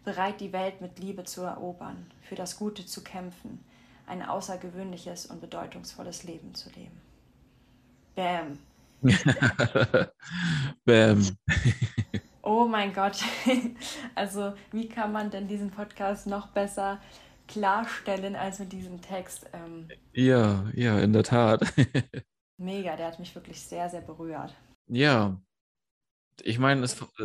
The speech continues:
Speaker 2: es vereint eigentlich all das, ja, wenn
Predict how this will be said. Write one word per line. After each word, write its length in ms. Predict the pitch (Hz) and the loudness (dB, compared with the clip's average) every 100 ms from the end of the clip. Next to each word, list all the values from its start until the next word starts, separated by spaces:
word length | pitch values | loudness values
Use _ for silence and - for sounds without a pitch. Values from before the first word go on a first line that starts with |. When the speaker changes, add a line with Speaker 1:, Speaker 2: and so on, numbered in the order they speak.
| 82 | -6
Speaker 2:
es 140 | 107 | -6
vereint 420 | - 120 139 147 71 | 2 6 8 6 6
eigentlich 640 | 101 113 113 113 104 - _ _ _ - - - _ _ _ | 4 4 2 2 0 -10 _ _ _ -20 -20 -20 _ _ _
all 300 | - 117 120 | 4 6 6
das, 640 | 110 113 135 - - - _ - _ _ _ _ _ _ | 4 2 0 -6 -8 -12 _ -20 _ _ _ _ _ _
ja, 380 | - 107 101 98 | 0 4 4 4
wenn 720 | 110 120 135 135 139 131 131 | 4 6 6 4 0 -4 -10